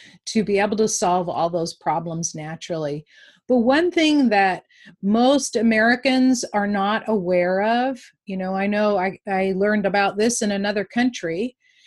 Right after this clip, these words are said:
and most Americans are not aware of that every little scar on your skin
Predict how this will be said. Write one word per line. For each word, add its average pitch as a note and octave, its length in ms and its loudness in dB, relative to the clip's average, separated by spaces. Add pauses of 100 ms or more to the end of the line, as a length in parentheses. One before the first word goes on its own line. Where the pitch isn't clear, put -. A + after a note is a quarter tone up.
(240)
and F#3+ 380 -2
most G#3+ 320 0
Americans G#3+ 460 0
are G3+ 80 -2
not F#3+ 280 -4
aware F#3 400 0
of F#3 80 -6
that F#3 220 -2
every G#3 260 -2
little A3+ 280 -2
scar F#3 680 -2
on F#3 300 -4
your F3+ 180 -2
skin G3+ 800 -2